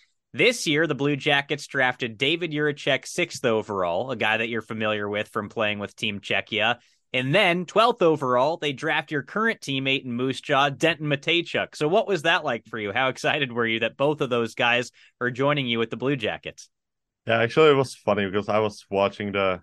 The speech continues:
Speaker 2: watching this ye-, or, like, last year's draft more than my draft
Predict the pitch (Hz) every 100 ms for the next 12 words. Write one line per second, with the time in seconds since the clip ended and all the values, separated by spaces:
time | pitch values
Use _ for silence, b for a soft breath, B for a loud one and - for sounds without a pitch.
0 | - 101 95 110 92 98 - - 95 -
1 | 95 92 90 85 90 90 92 90 92 85
2 | 92 90 90 90 85 87 87 87 82 90
3 | 87 95 101 120